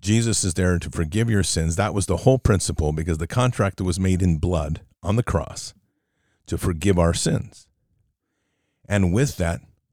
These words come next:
we can return to the, the kingdom. Here's another little thing to think about, because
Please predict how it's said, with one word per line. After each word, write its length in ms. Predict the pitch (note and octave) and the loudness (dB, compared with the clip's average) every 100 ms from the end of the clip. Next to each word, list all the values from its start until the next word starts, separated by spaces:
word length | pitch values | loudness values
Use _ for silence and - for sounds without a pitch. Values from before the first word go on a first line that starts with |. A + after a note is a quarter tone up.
| _ _ | _ _
we 120 | E2 | -6
can 220 | - F2+ | 0 0
return 380 | E2+ F2+ - D#2 | 2 0 -2 -2
to 40 | E2 | -2
the, 200 | F2+ - _ _ | -6 -8 _ _
the 240 | E2 F2 E2+ | -12 -10 -2
kingdom. 380 | D#3+ C3 - | 0 0 -2
Here's 240 | - D3 C#3+ | 0 2 4
another 240 | B2+ B2 | 4 4
little 260 | G2+ G2 E2+ - _ | 2 -2 -4 -8 _
thing 200 | A2 G3 | 2 2
to 100 | E2 | 2
think 220 | - C#3 | 0 0
about, 280 | D#2+ D#2+ E2 | 0 -2 -4
because 340 | F2+ F#2 F2 | -2 -2 -4